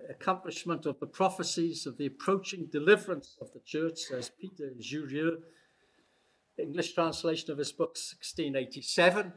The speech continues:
"The tenth part of the city which here fell will at some future time appear to be the kingdom of France, where a revolution will take place about the year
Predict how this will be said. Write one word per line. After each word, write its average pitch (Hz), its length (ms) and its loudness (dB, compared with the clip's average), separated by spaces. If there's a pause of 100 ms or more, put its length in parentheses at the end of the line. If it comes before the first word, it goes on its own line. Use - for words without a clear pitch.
(1160)
"The 160 60 6
tenth 226 500 -4
part 190 280 6
of 165 40 -10
the 165 80 4
city 175 520 -2 (220)
which 165 280 2
here 185 240 4
fell 165 640 4 (260)
will 202 260 10
at 185 120 2
some 185 260 0
future - 380 -4
time 139 480 0 (280)
appear 196 420 4
to - 180 -8
be 185 160 -2
the 151 100 -8
kingdom 165 540 -2
of 135 200 -8
France, - 600 -6 (320)
where 151 180 2
a 151 60 2
revolution 175 960 2
will 139 100 0
take 180 340 -4
place - 420 -6 (260)
about 185 420 4
the 147 120 2
year 127 360 0